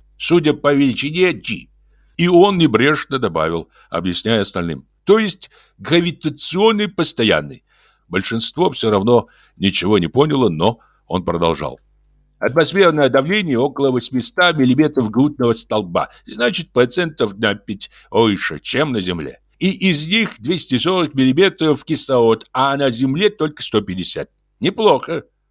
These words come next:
Он как будто ожидал одобрительных откликов, но учёные предпочитали как можно меньше высказываться по поводу данных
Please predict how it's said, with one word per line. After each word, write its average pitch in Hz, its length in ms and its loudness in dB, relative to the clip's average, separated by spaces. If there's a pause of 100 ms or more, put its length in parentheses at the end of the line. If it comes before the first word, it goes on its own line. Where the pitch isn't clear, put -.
(180)
Он 87 160 -6
как 87 340 -6
будто 127 600 -4
ожидал 110 420 -2
одобрительных 90 720 -6
откликов, 127 600 -6 (300)
но 143 140 2
учёные 120 540 2
предпочитали 101 760 -2
как - 260 -8
можно 98 340 -2
меньше 101 440 -2
высказываться 85 720 -2
по 87 120 -4
поводу 85 420 -2
данных 95 480 -2